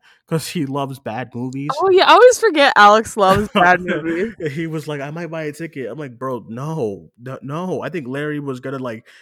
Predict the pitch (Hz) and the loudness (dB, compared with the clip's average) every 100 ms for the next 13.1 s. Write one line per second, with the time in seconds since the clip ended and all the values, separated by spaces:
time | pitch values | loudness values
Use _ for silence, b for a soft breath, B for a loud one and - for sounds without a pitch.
0 | b 113 139 120 107 123 123 127 123 120 | b -14 -12 -14 -12 -10 -8 -8 -8 -10
1 | 117 113 123 - 127 127 127 b b b | -10 -12 -14 -12 -12 -12 -16 b b b
2 | 127 131 131 - 139 165 - 139 143 190 | -8 -8 -8 -12 -10 -10 -8 -12 -8 -10
3 | 185 190 170 - - 190 - 156 151 147 | -6 -6 -6 -10 -8 -8 -6 -6 -4 -6
4 | 135 - 160 165 - 143 175 190 170 156 | -8 -8 -4 -4 -6 -8 -6 -6 -4 -4
5 | 139 113 139 151 151 135 165 165 147 156 | -4 -6 -8 -8 -8 -6 -4 -4 -6 -8
6 | 185 156 156 175 147 139 143 196 247 139 | -8 -6 -6 -8 -8 -8 -6 -2 -2 -4
7 | 92 _ _ _ _ - 151 208 208 - | -10 _ _ _ _ -14 -6 -4 -4 -4
8 | 151 - 180 147 170 147 160 220 247 226 | -6 -4 -4 -2 -4 -4 -4 -6 -6 -4
9 | 170 120 - 147 - - 294 - - 302 | -4 -4 -8 -4 2 4 4 2 -2 -8
10 | 294 - 170 175 175 175 165 165 151 151 | -8 -10 -4 -2 -2 -2 -4 -2 -2 -4
11 | 143 127 139 147 143 139 131 139 - 117 | -6 -6 -4 -6 -6 -6 -8 -12 -10 -8
12 | 120 123 123 127 123 120 113 127 127 123 | -6 -8 -8 -10 -10 -10 -8 -10 -8 -12
13 | 113 | -14